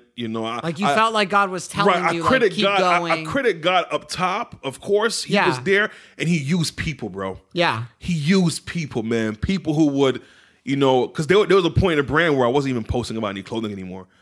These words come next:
Speaker 1: I was dedicated to posting, like, content about this spirituality. Just
Speaker 2: Yeah, I
Speaker 1: kinda, like,
Speaker 2: remember, I remember
Speaker 1: it
Speaker 2: that
Speaker 1: was, like,
Speaker 2: period.
Speaker 1: months
Speaker 2: Mm-hmm.
Speaker 1: where you saw no clothing
Speaker 2: Yeah.
Speaker 1: because I wasn't selling.
Speaker 2: Right,
Speaker 1: Right? So I was
Speaker 2: right.
Speaker 1: like, "You know what? Even though I'm not selling,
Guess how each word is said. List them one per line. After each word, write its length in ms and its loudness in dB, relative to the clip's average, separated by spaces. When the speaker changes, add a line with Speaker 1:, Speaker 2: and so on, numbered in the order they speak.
Speaker 1:
I 140 0
was 140 4
dedicated 460 2
to 60 -4
posting, 400 -4
like, 200 -6
content 480 -6
about 300 -6
this 100 -8
spirituality. 960 -2
Just 180 -6
Speaker 2:
Yeah, 80 2
I 120 0
Speaker 1:
kinda, 80 4
like, 100 2
Speaker 2:
remember, 340 -2
I 80 -2
remember 280 0
Speaker 1:
it 20 2
Speaker 2:
that 80 2
Speaker 1:
was, 120 0
like, 200 2
Speaker 2:
period. 160 -6
Speaker 1:
months 540 0
Speaker 2:
Mm-hmm. 100 -10
Speaker 1:
where 200 4
you 100 -10
saw 240 0
no 160 2
clothing 460 -2
Speaker 2:
Yeah. 140 -2
Speaker 1:
because 160 -4
I 40 2
wasn't 220 0
selling. 380 0
Speaker 2:
Right, 260 -4
Speaker 1:
Right? 200 2
So 120 2
I 40 2
was 100 -2
Speaker 2:
right. 60 0
Speaker 1:
like, 40 0
"You 60 0
know 140 2
what? 320 2
Even 160 -8
though 120 0
I'm 80 -2
not 180 0
selling, 600 -2